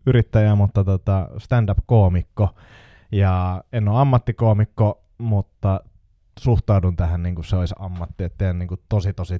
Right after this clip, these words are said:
tosissaan tätä sillä aj-, aikamäärällä, mitä mulla on. Mutta tota, stand-upia nyt viisi vuotta tehnyt, kolmesataaneljäkymmentä keikkaa takana ja, ja, ja sanoisin, että viiden vuoden päästä mä oon hyvä koomikko,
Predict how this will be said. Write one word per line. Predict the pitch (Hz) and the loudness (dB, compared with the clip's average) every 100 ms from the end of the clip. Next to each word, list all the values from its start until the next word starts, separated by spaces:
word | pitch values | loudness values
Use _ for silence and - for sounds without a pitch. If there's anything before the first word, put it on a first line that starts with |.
| - | -2
tosissaan | 95 87 85 - 90 87 87 - | 0 0 -4 -6 -6 -6 -10 -12
tätä | 92 85 87 - - 104 | -10 -8 -8 -10 -12 -6
sillä | 98 90 85 | -4 -4 -4
aj-, | 87 - | -4 -4
aikamäärällä, | 98 92 90 85 90 85 | -6 -4 -4 -4 -6 -6
mitä | 90 | -6
mulla | 85 80 82 | -8 -8 -6
on. | 87 | -6
Mutta | 90 107 110 | -8 -8 -10
tota, | - 107 110 - | -10 -12 -12 -4
stand-upia | 139 117 101 104 | -2 0 -2 -2
nyt | 110 - | -2 0
viisi | 123 | 0
vuotta | 107 104 101 | 0 -4 -2
tehnyt, | 104 95 92 92 - - | 0 2 2 -2 -4 -6
kolmesataaneljäkymmentä | 101 92 87 - 87 82 78 76 73 - _ 85 78 76 - - | -2 0 -2 -4 -4 -4 -2 -4 -6 -14 _ -6 -4 -6 -10 -8
keikkaa | 65 62 _ 57 58 53 _ | -8 -10 _ -10 -8 -10 _
takana | - - 53 62 | -10 -8 -8 -8
ja, | 58 62 57 - | -8 -8 -12 -10
ja, | 82 64 | -6 -6
ja | 65 69 - _ - - - - - _ _ _ _ _ | -6 -8 -10 _ -20 -20 -20 -20 -20 _ _ _ _ _
sanoisin, | - 131 120 123 | 2 4 6 4
että | - 117 - | 2 -2 0
viiden | 139 156 110 | 2 2 4
vuoden | 104 92 | 0 0
päästä | 90 85 95 | -2 -4 -2
mä | 92 | 0
oon | 92 | 2
hyvä | 92 82 | 2 -2
koomikko, | 55 - 98 - | -8 -8 -10 -12